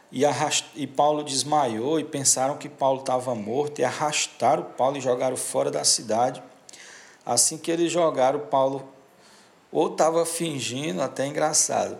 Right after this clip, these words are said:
ou estava realmente desmaiado, mas assim que soltaram ele, ele se levantou, tirou o pó da terra e seguiu adiante. Eles não se intimidavam.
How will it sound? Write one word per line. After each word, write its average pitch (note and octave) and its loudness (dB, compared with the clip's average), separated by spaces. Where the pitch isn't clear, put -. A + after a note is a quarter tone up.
ou C#3 2
estava F#3+ 2
realmente F3 -2
desmaiado, C3 2
mas C3+ 2
assim - 2
que F3 -4
soltaram F#3 0
ele, D#3+ 2
ele F3+ -10
se - 0
levantou, D#3 0
tirou D3+ -2
o D3+ -8
pó D3 4
da C#3 0
terra B2+ -4
e C#3 -10
seguiu A2+ -2
adiante. A2+ -4
Eles A2 -4
não A2 -6
se - 0
intimidavam. B2 -2